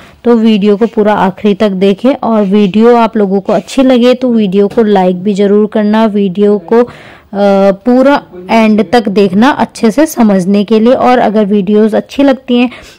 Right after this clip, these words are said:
और भी इस तरह की आपको information वाली videos चाहिए, तो उसके लिए आप हमें comment करना, आपको क्या दिक्कत आ रही है आपकी मशीन में, तो वो हम आपके साथ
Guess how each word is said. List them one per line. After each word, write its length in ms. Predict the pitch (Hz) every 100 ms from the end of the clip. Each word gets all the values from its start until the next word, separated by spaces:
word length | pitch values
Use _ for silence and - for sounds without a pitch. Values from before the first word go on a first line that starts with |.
| -
और 360 | 208 208 208
भी 200 | 208 240
इस 140 | 240 -
तरह 240 | 220 208
की 380 | 208 214 214 -
आपको 340 | 208 202 - 214
information 640 | 208 185 214 208 190 220
वाली 280 | 208 202 208
videos 440 | 202 190 196 202 -
चाहिए, 500 | 226 202 214 247 269 - - 202
तो 120 | 233
उसके 240 | 233 - 220
लिए 100 | 214
आप 120 | 220
हमें 240 | 214 214 226
comment 480 | 220 202 196 214
करना, 420 | - 214 208 214 220
आपको 340 | 214 - 214
क्या 220 | - 214
दिक्कत 380 | 202 214 220 208
आ 120 | 208
रही 100 | 202
है 60 | 208
आपकी 220 | 202 208
मशीन 360 | 208 190 - 202
में, 240 | 208 208
तो 180 | 220 208
वो 120 | 208
हम 240 | 208 226
आपके 380 | 226 220 - 214
साथ 240 | 202 214